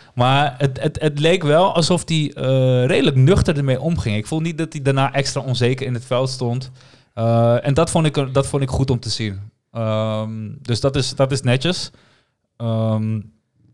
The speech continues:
nou ja, ander ding wat mij heel erg opviel in deze wedstrijd is dat, eh, ehm, Ajax eigenlijk heel erg, eh, geduldig leek te voetballen. De eerste helft,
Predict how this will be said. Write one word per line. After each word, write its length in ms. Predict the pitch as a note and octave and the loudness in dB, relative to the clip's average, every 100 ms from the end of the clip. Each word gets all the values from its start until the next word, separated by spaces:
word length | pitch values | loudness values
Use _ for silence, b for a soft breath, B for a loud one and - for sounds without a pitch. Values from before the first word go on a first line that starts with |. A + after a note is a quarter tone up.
| - | -14
nou 180 | - B2 | 0 2
ja, 20 | A2 | 2
ander 260 | C#3+ F#3 E3+ | 2 2 4
ding 160 | D#3 | 2
wat 140 | D3 C#3 | 2 2
mij 140 | C3+ | 2
heel 180 | B2 C3 | 4 4
erg 120 | C3 | 2
opviel 440 | C3+ C#3 C3+ A#2+ A#2 | 0 -4 -4 -2 -2
in 100 | A2+ | -2
deze 260 | A#2 A2 | -2 -2
wedstrijd 460 | A2+ A2+ - A2+ A#2 | -4 -4 -4 -6 -6
is 120 | A2 | -6
dat, 280 | A2+ A2 - | -4 -4 -2
eh, 400 | A2 G2+ G2+ G#2 G2+ B B B B B B _ | 0 2 2 0 -2 B B B B B B _
ehm, 540 | - G#2+ G2 G#2 F#2 E2 - _ _ _ _ _ _ _ - - | 0 2 4 2 0 -4 -12 _ _ _ _ _ _ _ -20 -6
Ajax 400 | A2 A2+ A#2+ - | 0 4 4 2
eigenlijk 360 | A2+ G#2+ A2+ G#2 | -2 0 0 2
heel 260 | A#2 C3 | 4 6
erg, 280 | A#2+ A2+ - | 6 4 -2
eh, 440 | G#2 G2+ - - - - - | -6 -6 -6 -8 -10 -12 -6
geduldig 800 | - C3+ G#2 G3 C#3 G#2+ F2+ - | 0 2 4 6 4 2 -2 -2
leek 220 | A2 A2 | 0 0
te 80 | - | -2
voetballen. 600 | - G#2 G2 G2+ F#2+ G#2 D#3+ _ | -8 -6 -6 -8 -8 -12 -20 _
De 100 | A2 | -4
eerste 300 | C3 B2+ C#3 | 0 2 2
helft, 440 | B2+ C#3 C#3+ - | 4 4 0 -6